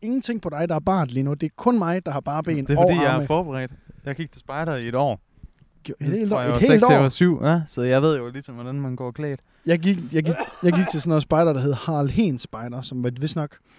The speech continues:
Speaker 1: som, øh, var sådan en, en udbrydergruppe af de blå spejdere.
Speaker 2: Okay,
Speaker 1: Som
Speaker 2: sådan
Speaker 1: bare
Speaker 2: en, en faction.
Speaker 1: Ja, en faction. Det var sådan, ja, en faction,
Speaker 2: Ja.
Speaker 1: ja. Hvor det var... Hvor, øhm, jeg kan huske, der var sådan en, der hed A-, Amin. Ja, Amin. Det var på alle spejderlejre.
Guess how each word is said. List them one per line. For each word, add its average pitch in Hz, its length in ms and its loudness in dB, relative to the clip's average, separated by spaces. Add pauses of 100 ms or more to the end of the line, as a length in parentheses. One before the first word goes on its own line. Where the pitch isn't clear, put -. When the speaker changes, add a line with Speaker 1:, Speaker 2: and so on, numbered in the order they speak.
(320)
Speaker 1:
som, 131 240 0
øh, 120 160 0
var 127 60 -2
sådan 139 220 2
en, 139 120 0
en 135 240 0
udbrydergruppe 139 800 2
af 117 120 -6
de 135 100 -4
blå 165 240 -2
spejdere. 143 500 -4 (320)
Speaker 2:
Okay, 147 220 -2
Speaker 1:
Som 156 160 6
Speaker 2:
sådan 156 200 4
Speaker 1:
bare 143 80 4
Speaker 2:
en, 131 240 2
en 135 140 -2
faction. 127 480 0 (120)
Speaker 1:
Ja, 170 120 4
en 170 80 2
faction. 208 380 -2
Det 165 60 0
var 170 60 2
sådan, 214 160 -2 (200)
ja, 254 60 0
en 262 60 0
faction, 285 360 -4
Speaker 2:
Ja. 202 60 2
Speaker 1:
ja. 196 80 0 (120)
Hvor 170 180 2
det 170 140 0
var... 160 300 0 (1080)
Hvor, 170 320 4
øhm, 147 320 2 (360)
jeg 170 100 0
kan - 0 -
huske, 202 180 4
der 202 60 2
var 180 120 2
sådan 202 200 2
en, 170 60 0
der 156 60 2
hed 147 180 0 (160)
A-, - 600 -2
Amin. 160 380 4 (420)
Ja, 160 140 4 (220)
Amin. 214 200 4 (460)
Det - 100 -4
var 175 60 6
på 156 100 2
alle 208 260 6
spejderlejre. 147 720 -2